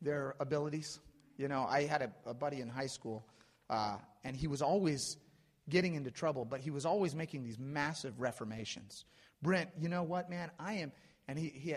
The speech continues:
he, he was addicted to chew. He loved dip. Um, uh, and, you know, it was, it was every week that he would say, "You know what, man, I'm, I'm quitting. I'm never going to chew this. I'm never gonna do this again."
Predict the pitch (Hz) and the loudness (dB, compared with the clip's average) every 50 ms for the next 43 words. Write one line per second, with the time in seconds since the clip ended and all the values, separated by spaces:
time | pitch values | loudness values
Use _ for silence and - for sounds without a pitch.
0 | - - - 170 165 160 160 - - 170 156 135 151 131 - 156 - - 214 202 | -4 -4 -4 -2 -2 -2 -4 -4 -4 -4 -2 0 0 -2 -2 -6 2 4 4 4
1 | 208 - 165 131 - 143 - - - 220 131 120 110 107 - - - - - - | 4 2 -2 -2 -2 -4 -4 -4 -2 -2 -2 -2 -4 -6 -10 -16 -20 -20 -20 -20
2 | - _ - - 143 135 131 135 135 135 131 - - - 139 113 95 - - - | -20 _ -6 -4 -2 0 2 0 0 0 -4 -14 -8 -6 -4 -4 -4 -8 -14 -20
3 | - - - - _ _ _ _ - 127 123 117 113 107 95 98 - - - - | -20 -20 -20 -20 _ _ _ _ -4 0 2 2 2 0 -2 -8 -12 -20 -20 -20
4 | - - - - - - - 127 117 117 110 - - 139 135 131 131 127 123 - | -20 -20 -20 -20 -10 0 2 4 4 4 2 2 0 0 0 2 2 0 -2 -6
5 | - - _ _ _ _ _ - 143 135 135 127 135 139 135 - - 156 143 135 | -12 -20 _ _ _ _ _ -4 0 2 2 2 2 0 -2 -4 -6 -6 -6 -2
6 | 151 165 175 190 180 156 151 165 156 139 127 - - - 131 117 131 131 123 - | 0 0 2 2 0 0 0 0 0 -2 -2 -6 -6 -6 -4 -4 -4 -6 -6 -4
7 | - 143 120 110 - 135 131 131 127 110 127 123 120 113 107 - - - 123 117 | -4 -4 -2 -2 -4 -6 -8 -8 -8 -8 -6 -6 -4 -4 -6 -6 -4 -6 -6 -6
8 | - - - 123 117 104 87 - - _ - 123 123 120 113 117 135 143 147 143 | -6 -6 -4 -2 -2 -2 -4 -8 -16 _ -4 -4 -4 -2 -4 -4 -2 0 2 4
9 | 151 139 131 131 123 123 120 117 - - 117 107 101 107 - 123 123 127 131 139 | 4 4 4 2 0 -2 -4 -6 -6 -6 -4 -4 -4 -4 -6 -6 -6 -4 -4 0
10 | 143 147 147 151 151 143 127 131 127 127 123 127 117 113 110 - - 120 113 101 | 4 6 6 6 6 4 0 0 -6 -4 -4 -4 -4 -4 -6 -8 -8 -8 -10 -10